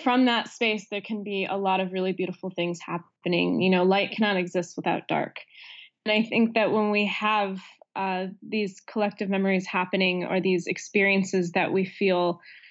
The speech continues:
um, we don't know where they've, they've come from, you know, often,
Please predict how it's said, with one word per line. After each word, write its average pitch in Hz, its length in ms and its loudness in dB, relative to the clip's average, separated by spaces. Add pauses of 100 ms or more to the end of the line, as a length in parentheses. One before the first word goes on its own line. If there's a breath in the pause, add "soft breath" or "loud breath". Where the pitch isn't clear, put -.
(300 loud breath)
um, 175 360 -2
we 202 120 4
don't 196 180 2
know 196 120 2
where 190 120 4
they've, 175 220 0 (380)
they've 180 240 0
come 202 240 0
from, 175 480 0 (800)
you 214 100 4
know, 202 180 2
often, 196 640 0